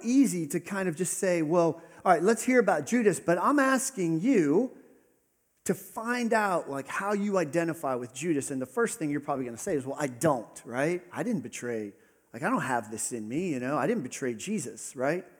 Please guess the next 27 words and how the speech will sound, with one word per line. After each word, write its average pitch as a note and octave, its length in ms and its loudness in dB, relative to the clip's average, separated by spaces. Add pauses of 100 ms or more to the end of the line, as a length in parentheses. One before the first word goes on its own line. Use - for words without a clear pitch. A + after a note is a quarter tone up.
(500)
But C#3 120 -2
before E3 260 2
we A#3+ 100 2
jump E3+ 380 2
to D3+ 100 -4
that, A#2+ 220 -12 (760)
I C3 40 -8
want E3 220 -4
to F#3 100 -8
just D#3+ 380 -4 (340)
ask D#3+ 340 -2
you C3+ 120 -4
to B2+ 180 -10
open D#3 320 0
up, B2+ 300 -2 (260)
open F#3+ 300 -2
up E3 160 -2
your C#3 120 -2
hearts, A#2 340 -8
open E3 180 -2
up D#3+ 140 -4
your E3 80 0
minds, C3 800 -6 (1400)
and C#3 100 -6
just C#3 160 -8
be D#3+ 100 -2
patient - 840 -6